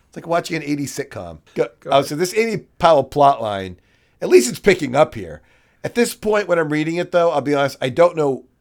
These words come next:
Speaker 1: where this is going or why this is happening. It's not a love interest. I think it has something to do with Lance and Peter, but later on I'll res-,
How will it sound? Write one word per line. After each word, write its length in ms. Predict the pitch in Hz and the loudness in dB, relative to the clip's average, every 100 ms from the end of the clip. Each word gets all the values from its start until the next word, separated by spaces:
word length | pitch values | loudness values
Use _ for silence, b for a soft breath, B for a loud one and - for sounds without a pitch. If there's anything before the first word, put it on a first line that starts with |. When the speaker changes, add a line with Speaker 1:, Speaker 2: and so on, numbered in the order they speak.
| _ _ | _ _
Speaker 1:
where 420 | 117 110 113 165 180 | -20 -10 -2 0 2
this 220 | 175 160 | -2 -6
is 80 | 127 | -4
going 460 | 147 143 143 143 | -2 0 -2 -4
or 100 | 107 | -8
why 260 | 107 123 127 | -2 0 0
this 200 | 135 - | -4 -10
is 80 | - | -6
happening. 500 | 117 117 120 113 - - | -4 -4 -8 -10 -14 -16
It's 160 | - 107 | -16 -4
not 240 | 139 180 | 0 2
a 20 | |
love 260 | 131 135 120 | 2 0 -2
interest. 460 | 107 - 98 - b b b b b b - | -10 -10 -10 -12 b b b b b b 2
I 160 | 170 190 | 2 2
think 220 | - 196 | 0 -6
it 100 | - | -2
has 160 | 156 143 | -2 -2
something 220 | 151 151 | -6 -6
to 40 | |
do 140 | 135 131 | -6 -4
with 120 | 117 | -4
Lance 360 | 110 123 120 113 | -4 -6 -6 -14
and 120 | 95 | -12
Peter, 440 | 117 120 131 120 _ _ _ _ _ _ _ 101 87 | -6 -4 -4 -6 _ _ _ _ _ _ _ -20 -2
but 240 | 131 123 | 0 0
later 320 | 123 135 123 120 | 0 0 0 0
on 240 | 113 107 | -2 -4
I'll 220 | 107 107 | -4 -4
res-, 340 | 104 110 98 | -6 -10 -12